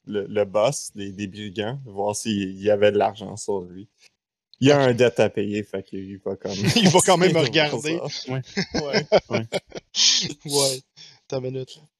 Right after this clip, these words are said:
Speaker 2: M'a dit
Speaker 1: Orog sait pas combien il doit, mais <laughs> il sait qu'il doit beaucoup.
Speaker 2: Ouais.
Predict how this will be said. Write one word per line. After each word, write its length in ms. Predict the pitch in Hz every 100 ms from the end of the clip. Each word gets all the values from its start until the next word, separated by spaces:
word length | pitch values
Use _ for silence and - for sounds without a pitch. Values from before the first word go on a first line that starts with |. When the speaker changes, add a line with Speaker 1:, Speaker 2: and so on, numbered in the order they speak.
| _
Speaker 2:
M'a 160 | 131 127
dit 200 | - 107
Speaker 1:
Orog 300 | 117 131 143
sait 220 | - 135
pas 300 | - 170 226
combien 840 | - 196 180 151 160 214 311 214 190 _ _ _ _ _ _ _ 147
il 160 | 143 123
doit, 520 | 131 117 107 135 - -
mais 220 | 147 147
<laughs> 440 | 139 - 190 165 208
il 100 | 165
sait 500 | - - - - - 202 -
qu'il 140 | 190 170
doit 200 | 175 165 175
beaucoup. 340 | 143 147 - 110 101 - _ - _ - - _ 294 311 220 - - - _ _ _ _ 285 240 _ _ - 127 _ _ _ _ 214 233 202 - - _ _ _ _ _ _ _ _ _ _ _ _ -
Speaker 2:
Ouais. 420 | 156 139 127 117